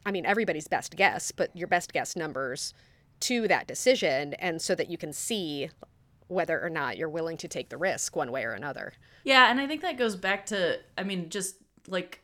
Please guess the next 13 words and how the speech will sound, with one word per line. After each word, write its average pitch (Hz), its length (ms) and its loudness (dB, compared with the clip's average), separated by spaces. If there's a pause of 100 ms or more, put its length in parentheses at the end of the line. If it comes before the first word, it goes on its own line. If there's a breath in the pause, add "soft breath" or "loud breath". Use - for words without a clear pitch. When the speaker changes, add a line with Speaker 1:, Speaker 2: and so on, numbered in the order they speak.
Speaker 2:
how 190 180 0
Emily 185 260 0
and 175 80 0
I 170 40 2
have 170 120 -2
the 175 80 -4
same 175 220 -4
philosophy 175 580 0
about 151 240 -4
this 156 180 -4
stuff 156 280 -4
is, 156 120 -6
like, 156 240 -4